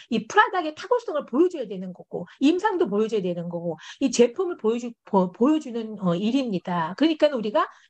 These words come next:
진정성 있게 해야 되겠죠. 그다음에 플랜이에요. 어, 예, 어, 이, 어, 이 그 뉴스킨 사업이 그 어떤 플랜을 가지고 있냐?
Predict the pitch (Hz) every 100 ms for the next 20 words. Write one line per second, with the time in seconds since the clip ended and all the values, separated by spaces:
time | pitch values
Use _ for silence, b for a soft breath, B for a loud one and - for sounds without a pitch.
0 | 220 - 349 466 453 320 - 214 294 262
1 | 175 - 160 170 180 - _ _ _ _
2 | _ _ _ _ _ _ _ - 294 330
3 | - 415 453 339 220 190 190 175 180 175
4 | 160 147 _ 196 170 160 b _ _ 269
5 | 311 339 349 196 196 202 240 269 277 208
6 | 226 311 403 - 285 247 311 349 302 208
7 | 208 220 170 185 247 240 403 392 381 370
8 | - 185 202 214 190 165 175 180 156